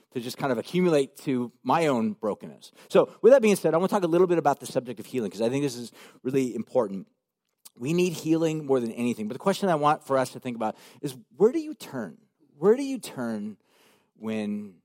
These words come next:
you're broken? Where do you go? What voices do you listen to?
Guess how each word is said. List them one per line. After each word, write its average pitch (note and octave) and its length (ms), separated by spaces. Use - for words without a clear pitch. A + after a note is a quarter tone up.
you're G#2+ 160
broken? E2 420
Where F#3 120
do D#4+ 60
you D4+ 60
go? B3+ 300
What G#3+ 140
voices F3+ 360
do - 80
you G2+ 80
listen F#2 260
to? D2 260